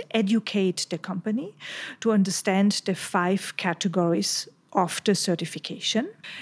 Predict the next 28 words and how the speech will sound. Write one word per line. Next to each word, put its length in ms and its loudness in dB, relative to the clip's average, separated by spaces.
And 120 8
we 120 6
typically, 760 6
uh, 280 0
explain 640 6
or 260 0
educate, 680 4
uh, 280 6
on 120 6
the 80 2
standard, 720 6
on 160 2
the 80 4
design 500 6
departments, 1040 4
on 160 -4
the 80 -2
sustainability 720 4
department, 640 0
and 100 -2
also 240 0
the 140 4
purchasing 720 2
departments 840 -2
within, 500 6
uh, 200 4
the 120 0
companies. 840 -4